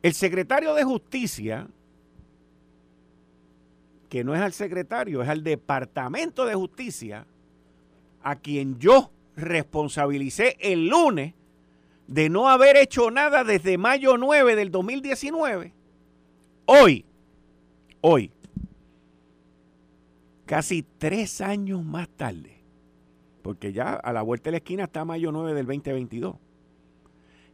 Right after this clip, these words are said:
Casi tres años más tarde, el secretario de Justicia de ahora, que acaba de llegar hace un año, ordena una investigación criminal.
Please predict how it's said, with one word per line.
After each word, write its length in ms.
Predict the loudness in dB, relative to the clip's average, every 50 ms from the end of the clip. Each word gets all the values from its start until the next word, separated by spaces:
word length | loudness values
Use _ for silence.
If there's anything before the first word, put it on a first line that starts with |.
| _ _ -4
Casi 300 | -4 -4 -4 -6 -8 -10
tres 420 | -6 -6 -4 -4 -4 -4 -4 -6
años 300 | -6 -6 -4 -4 -4 -4
más 160 | -2 -4 -4 -4
tarde, 420 | _ -6 -6 -6 -6 -8 -12 -16 -14 -12
el 140 | -12 -12
secretario 500 | -10 -10 -10 -12 -8 -6 -4 0 2 4
de 60 | 2 2
Justicia 560 | 0 -4 -8 -10 -10 -6 -4 -4 -4 -4 -6
de 240 | -10 -12 -8 -4 -2
ahora, 480 | 0 2 2 2 2 0 -2 -6 -12 -14 _
que 60 | -12
acaba 280 | -12 -8 -6 -4 -4 -2
de 120 | -4 -4
llegar 260 | -6 -4 -4 -4 -4 -4
hace 180 | -6 -6 -8
un 120 | -10 -10 -10
año, 280 | -10 -12 -14 -18 -20 -20 _ _ _ _ _ _ _ _ _ _ _ _ _ _ _ _ _ _ _ _ _ _ _ _ _ _ _ _ _ _ _ _ _ _ _ _ _ _ _ _ _ _ _ _ _ _ _ _ _ _ _ _
ordena 460 | -6 -4 -4 -2 -2 -2 -2 -2 -2
una 140 | -2 -4 -4
investigación 640 | -4 -4 -6 -6 -4 -6 -6 -6 -6 -6 -8 -10 -8
criminal. 420 | -10 -10 -10 -10 -12 -16 -20 -20